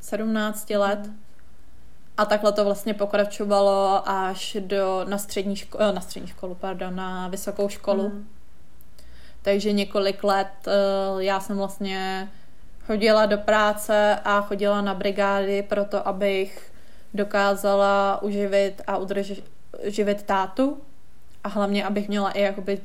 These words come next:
Speaker 1: peníze pro sebe na nějakou svoji zábavu. Eh, v tu chvíli já jsem si vlastně ani neuvědomovala to, jak mě to strašně jako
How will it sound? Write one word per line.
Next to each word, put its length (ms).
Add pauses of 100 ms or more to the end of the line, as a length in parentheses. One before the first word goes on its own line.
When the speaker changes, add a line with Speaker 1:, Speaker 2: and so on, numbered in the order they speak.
Speaker 1:
peníze 360
pro 160
sebe 300
na 220
nějakou 380
svoji 300
zábavu. 520 (1900)
Eh, 520 (260)
v 180
tu 100
chvíli 400
já 120
jsem 160
si 140
vlastně 280
ani 200
neuvědomovala 800
to, 160
jak 240
mě 160
to 140
strašně 540
jako 200